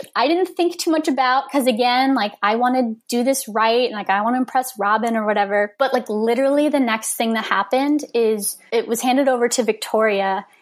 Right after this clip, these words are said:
and Victoria says, "I've been wanting to talk to this group about, uh, the poster with the Nazi imagery," which, like,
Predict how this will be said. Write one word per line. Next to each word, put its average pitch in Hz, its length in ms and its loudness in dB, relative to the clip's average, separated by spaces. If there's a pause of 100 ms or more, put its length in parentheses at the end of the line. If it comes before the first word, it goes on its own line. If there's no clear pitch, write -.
(120)
and 208 280 0 (640)
Victoria 226 800 0
says, 202 500 -2 (800)
"I've 277 140 0
been 302 100 2
wanting 285 300 0
to 302 100 -10
talk 247 280 -4
to - 100 -10
this 220 180 -2
group - 420 -2 (320)
about, 233 400 2
uh, 214 220 2
the 269 120 0
poster 349 680 0
with 233 320 -4 (100)
the 214 120 -2
Nazi 208 520 0
imagery," 339 580 2 (260)
which, 339 320 -2
like, 320 300 -2